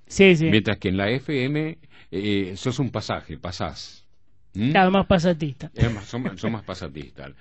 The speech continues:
Speaker 2: La gente de la M es más fiel hacia el conductor. Es, esa es la diferencia. Y además, este, por supuesto, el contenido que es totalmente distinto, ¿no es cierto?
Speaker 1: Claro, claro.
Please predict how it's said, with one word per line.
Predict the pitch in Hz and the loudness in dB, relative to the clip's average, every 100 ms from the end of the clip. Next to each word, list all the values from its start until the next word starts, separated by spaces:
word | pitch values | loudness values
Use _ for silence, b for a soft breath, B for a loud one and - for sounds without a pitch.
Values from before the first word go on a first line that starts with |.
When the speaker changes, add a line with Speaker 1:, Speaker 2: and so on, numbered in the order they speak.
| b | b
Speaker 2:
La | 87 104 | -10 -8
gente | 131 147 | -6 -8
de | 139 | -8
la | 104 101 | -6 -4
M | 120 139 | -6 -6
es | 107 | -8
más | 101 95 | -10 -10
fiel | 117 90 85 - b b | -8 -6 -8 -14 b b
hacia | 78 87 92 | -14 -12 -10
el | 80 | -10
conductor. | 80 80 73 71 67 60 - - - | -10 -10 -12 -12 -16 -16 -18 -20 -12
Es, | 104 139 - | -8 -8 -6
esa | 143 143 | -6 -4
es | 131 | -6
la | |
diferencia. | 90 82 80 78 67 64 - 62 B B B | -6 -8 -8 -10 -10 -16 -20 -20 B B B
Y | |
además, | 123 156 107 127 | 0 0 0 -4
este, | 120 - | -6 -10
por | 76 73 | -10 -12
supuesto, | 85 78 87 95 90 b | -8 -8 -6 -8 -10 b
el | 95 104 | -8 -4
contenido | 107 76 78 87 98 | -4 -6 -8 -6 -6
que | 82 | -8
es | |
totalmente | 71 62 71 69 67 | -12 -12 -12 -12 -14
distinto, | 60 60 120 92 78 65 | -16 -8 -2 -2 -4 -8
¿no | 64 | -14
es | 62 | -10
cierto? | 92 87 - | -10 -10 -8
Speaker 1:
Claro, | - 196 196 175 | 2 4 4 2
claro. | 185 180 | 0 -2